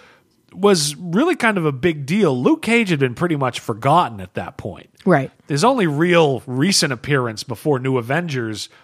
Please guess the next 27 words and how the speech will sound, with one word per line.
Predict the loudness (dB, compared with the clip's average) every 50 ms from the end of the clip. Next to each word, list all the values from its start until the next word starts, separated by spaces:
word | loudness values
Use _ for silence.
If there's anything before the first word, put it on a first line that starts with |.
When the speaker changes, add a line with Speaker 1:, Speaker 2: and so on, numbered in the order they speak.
| _ _ _ -4
Speaker 1:
was | -2 -2 0 0
in | -4 -4 -4
Brian | -2 0 2 2 2 0 0
Azzarello's | -2 -2 -2 -4 -4 0 0 2 2 2 0 0 -2 -6
Cage, | -6 -6 -4 -4 -4 -4 -6 -8 -10 -12 -14 -16 _ _ _ _ _ _ _ _ _
which | -4 -2 -2 -2 0 -2
was | -2 -2 -2 0
really | 0 0 2 0
just | 0 -2 -4 -4
more | -4 -4 -4 -4
proof | -4 -4 -4 -4 -4 -6
that | -6 -2
Azzarello | 0 0 0 0 0 0 0 0 0 0 -2
can | -2 -4 -4
really | 0 0 2 2 2 4
write | 4 4 4 2
any | 2 0 -2 -2
kind | -2 -4 -4 -2
of | -2 -4
story | -2 0 0 2 2 2 0 -2
as | -4 -6 -6
long | -4 -4 -4
as | -6 -8
it's | -10 -12
a | -10
crime | -10 -8 -6 -6 -6 -2
story. | 0 2 4 4 6 4 4 2